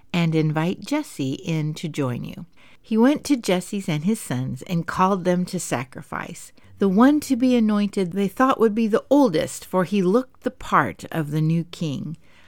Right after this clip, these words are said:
But then we get that famous verse, number seven, "For the Lord sees not as man sees,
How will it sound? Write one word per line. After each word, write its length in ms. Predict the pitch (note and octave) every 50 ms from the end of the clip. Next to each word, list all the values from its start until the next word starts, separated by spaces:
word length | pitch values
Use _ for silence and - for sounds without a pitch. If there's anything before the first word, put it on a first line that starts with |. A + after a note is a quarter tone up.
| - - -
But 120 | G#3+ G3+
then 160 | A3+ C4 C#4 C4+
we 80 | C#4
get 220 | A#3+ G#3+ G#3 G3 -
that 200 | D#3 - - -
famous 460 | - F#3+ F3 E3 E3+ F3+ F3+ D#3 -
verse, 340 | - D3+ C3+ C3 C3+ - -
number 300 | D#3+ D#3 D3+ C#3+ D3+ C#3+
seven, 540 | - - - C#3 C3+ - - - - C3+
"For 260 | - - - F#3 F#3 F3+
the 180 | E3 F3 E3+
Lord 460 | E3 E3 F#3 A3 A#3 A3+ A3 A3 F#3+
sees 580 | - - - - - F3+ F3 F3 E3 E3 - -
not 400 | E3 D#3 E3 F3 G#3 A#3 B3+ B3+ -
as 260 | A3+ A#3 A3 - -
man 340 | - E3 D3 C#3+ C#3+ - C#3+
sees, 460 | - - - - - - - - -